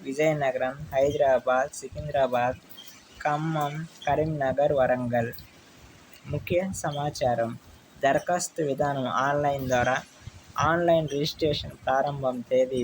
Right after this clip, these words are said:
పది ఏడు రెండు వేల ఇరవై నాలుగు. ఆన్‌లైన్ రిజిస్ట్రేషన్‌కి చివరి తేదీ ముప్పై ఒకటి ఏడు రెండు వేల ఇరవై నాలుగు. దరఖాస్తు సవరణలు తేదీలు పది ఏడు రెండు వేల ఇరవై నాలుగు నుంచి ముప్పై ఒకటి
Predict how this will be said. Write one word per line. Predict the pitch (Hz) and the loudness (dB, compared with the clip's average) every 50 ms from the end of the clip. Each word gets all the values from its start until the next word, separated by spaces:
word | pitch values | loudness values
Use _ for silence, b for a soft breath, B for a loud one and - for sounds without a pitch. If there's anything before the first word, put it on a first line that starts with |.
| 117 | -2
పది | - - 135 139 147 156 165 170 170 156 143 | -2 0 0 0 2 2 0 2 2 2 2
ఏడు | 143 143 143 147 147 147 | 2 2 2 2 2 2
రెండు | 139 135 131 135 135 | 0 -2 -4 -2 -2
వేల | 135 127 123 120 | -2 0 0 0
ఇరవై | 120 120 120 127 131 131 127 | 0 0 0 0 0 0 0
నాలుగు. | 127 127 123 120 120 120 123 127 147 160 - - - - - - - - - - - - - - - - - | -2 -2 -4 -4 -4 -4 -4 -6 -6 -8 -10 -12 -20 -20 -20 -20 -20 -20 -20 -20 -20 -20 -20 -20 -20 -8 -4
ఆన్‌లైన్ | 131 147 160 170 175 170 165 165 160 151 139 131 | 0 0 0 0 0 0 2 2 2 2 0 -2
రిజిస్ట్రేషన్‌కి | 120 131 139 151 - - - 151 143 - - 143 139 135 - 127 | -4 -4 -4 -4 -4 -2 -4 -4 -4 -4 -8 -10 -10 -10 -10 -8
చివరి | - 156 143 143 151 156 | -6 0 2 2 2 2
తేదీ | 151 - 139 131 127 123 127 127 | 0 -2 0 0 0 0 -2 -4
ముప్పై | 127 131 131 - - - 160 | -6 -6 -10 -4 0 2 4
ఒకటి | 156 151 156 147 - 147 143 135 | 4 4 2 0 -2 -2 0 2
ఏడు | 131 135 135 139 139 | 2 2 4 2 2
రెండు | 135 131 127 131 131 | 0 -2 -2 0 0
వేల | 135 135 131 127 | 0 2 2 2
ఇరవై | 123 123 127 131 135 131 | 0 2 2 2 0 -2
నాలుగు. | 127 123 120 120 120 123 123 131 147 170 - - - - - - - - - - - | -2 -2 -2 -2 -2 -4 -6 -6 -8 -8 -8 -10 -16 -20 -20 -20 -18 -18 -16 -4 0
దరఖాస్తు | 139 139 151 156 - 175 170 170 170 - - 156 | 2 2 2 2 2 2 2 2 0 -4 -6 -6
సవరణలు | 151 - 156 143 147 151 151 151 147 143 139 139 147 - - - - - - - - - | -4 -2 0 0 0 0 0 -2 -4 -4 -4 -6 -6 -6 -10 -18 -20 -20 -20 -20 -20 -6
తేదీలు | - 143 143 147 143 147 139 135 127 127 135 160 175 - - - - - - - - - - - - - - - - - - - - - - | -2 2 2 2 2 2 0 0 2 2 0 0 -2 -6 -12 -20 -20 -20 -20 -20 -20 -20 -20 -20 -20 -20 -20 -20 -20 -20 -20 -20 -18 -4 0
పది | 156 143 147 151 165 170 175 160 | 2 2 4 4 2 2 2 2
ఏడు | 147 147 147 151 160 | 2 2 4 4 4
రెండు | 147 143 139 135 139 | 2 2 0 2 4
వేల | 143 143 135 | 4 4 4
ఇరవై | 131 131 135 139 139 | 4 4 2 2 0
నాలుగు | 135 135 131 131 127 131 131 | 0 -2 -2 -2 -4 -8 -12
నుంచి | 131 127 131 135 - 156 | -12 -12 -10 -8 -8 -8
ముప్పై | 143 131 131 - - - 156 151 | -8 -8 -10 -8 -2 0 0 0
ఒకటి | 151 151 147 147 | 0 -2 -4 -6